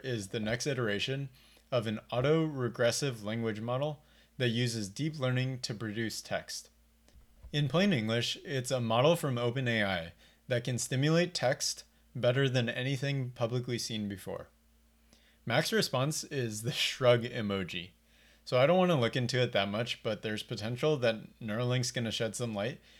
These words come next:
into different specific applications they've started exploring. We really just can't know for sure what's coming,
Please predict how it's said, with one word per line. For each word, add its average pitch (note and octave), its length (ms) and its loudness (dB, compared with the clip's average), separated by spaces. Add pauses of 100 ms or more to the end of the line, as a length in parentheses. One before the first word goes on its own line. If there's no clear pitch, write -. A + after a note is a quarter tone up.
(180)
into B2+ 240 -2
different C#3+ 480 -4
specific C3+ 640 -2
applications G#2 720 -2
they've F#2+ 260 -8
started F#2+ 340 -4
exploring. F2+ 540 -10 (1300)
We C3+ 100 4
really F3 240 8
just E3 240 0
can't D3+ 220 0
know D3 160 2
for B2+ 160 -2
sure C3 280 4
what's A2 240 2
coming, G2+ 420 -2